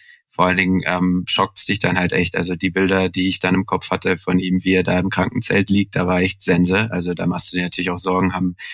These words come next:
wie wir uns auch verhalten haben. Also ich bin der Ältere bei uns beiden. Ich hab dann hin und wieder auch so ein bisschen großer Bruderkomplex und dann denkst du dir, ja, warum bin ich mit dem eigentlich auch gefahren? Mit achtunddreißig Fieber haben wir eigentlich komplett den Schuss nicht gehört. Ähm,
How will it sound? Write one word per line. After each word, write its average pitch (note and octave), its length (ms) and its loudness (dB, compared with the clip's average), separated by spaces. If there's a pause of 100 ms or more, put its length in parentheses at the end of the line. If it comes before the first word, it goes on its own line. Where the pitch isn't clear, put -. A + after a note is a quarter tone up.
(420)
wie G2 280 -2
wir A2+ 160 2
uns A2 120 0
auch - 140 2
verhalten F2+ 400 0
haben. F2+ 160 2
Also F2+ 160 -4
ich F#2 120 -6
bin F#2+ 100 0
der - 100 2
Ältere G#2 300 0
bei G2+ 100 0
uns G2+ 220 -4
beiden. G2 260 0
Ich G2 140 -6
hab G2+ 100 -6
dann F#2 180 -2
hin F#2+ 200 -2
und F#2+ 160 -8
wieder F#2+ 180 2
auch F#2+ 60 2
so - 160 -4
ein F#2+ 40 -6
bisschen F#2+ 320 -4
großer F#2 300 -4
Bruderkomplex G#2+ 800 -2
und F#2 120 -4
dann F#2 120 -2
denkst F2+ 260 -6
du F#2+ 60 -10
dir, F#2+ 200 0
ja, F#2+ 260 0 (100)
warum F#2+ 220 -2
bin F#2+ 120 -4
ich F#2+ 140 -6
mit - 140 -12
dem F#2+ 100 0
eigentlich F2+ 300 -6
auch F2 100 -6
gefahren? G2 400 -2
Mit F#2+ 160 -4
achtunddreißig F#2 540 -4
Fieber F#2+ 340 0
haben F#2+ 140 -2
wir F#2+ 80 -2
eigentlich F#2+ 320 -2
komplett G#2+ 360 -2
den F#2 100 -6
Schuss - 260 -10
nicht - 140 -12
gehört. F2+ 280 -2 (640)
Ähm, F#2+ 400 2